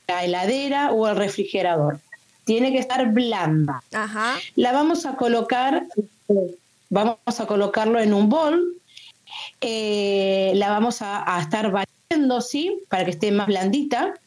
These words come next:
Speaker 2: Perfecto.
Speaker 1: Y le vamos a agregar, algo que me olvidé de poner en mi lista, perdón, el vainillín, ¿sí?
Speaker 2: Ah,
Speaker 1: Que es lo
Speaker 2: ok.
Speaker 1: que le da el sabor.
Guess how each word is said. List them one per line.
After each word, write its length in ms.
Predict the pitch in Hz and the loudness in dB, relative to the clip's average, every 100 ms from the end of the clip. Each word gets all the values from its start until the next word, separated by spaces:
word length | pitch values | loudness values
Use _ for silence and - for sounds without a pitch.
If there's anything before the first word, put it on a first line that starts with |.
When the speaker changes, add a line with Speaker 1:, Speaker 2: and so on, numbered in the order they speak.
| - | -8
Speaker 2:
Perfecto. 760 | 214 202 202 196 - 254 285 - | -8 -8 -8 -8 -6 -4 -4 -2
Speaker 1:
Y 380 | 370 370 381 - _ | -2 -2 -6 -10 _
le 240 | 254 285 302 | 0 2 2
vamos 400 | 381 381 - 277 | 2 2 -2 -4
a 140 | 247 | -4
agregar, 640 | 240 226 247 294 226 233 294 - _ - | 0 2 2 0 0 0 0 -4 _ -4
algo 240 | 202 220 | 0 0
que 160 | - 190 | 0 0
me 140 | 190 | 0
olvidé 340 | 196 196 196 233 | 2 2 2 2
de 80 | 233 | 2
poner 240 | 208 202 _ _ - | 0 -2 _ _ -4
en 260 | 220 233 | 0 2
mi 100 | 208 | 4
lista, 380 | 202 175 - 175 | 2 0 0 0
perdón, 600 | 175 160 165 175 196 180 175 _ - | 0 2 2 2 0 -2 -6 _ -6
el 200 | 302 269 | 0 2
vainillín, 840 | 311 330 302 294 - 190 160 151 139 _ _ | 2 2 2 2 -2 -4 -2 -2 -4 _ _
¿sí? 120 | - - | -8 -4
Speaker 2:
Ah, 140 | 233 | 0
Speaker 1:
Que 60 | 254 | 2
es 80 | 302 | 2
lo 60 | |
Speaker 2:
ok. 60 | 339 | 2
Speaker 1:
que 100 | 269 | 2
le 160 | 220 214 | 2 2
da 240 | 240 277 | 0 -2
el 180 | 220 226 | -2 -4
sabor. 600 | - 208 180 170 156 147 | -4 -6 -2 0 0 -2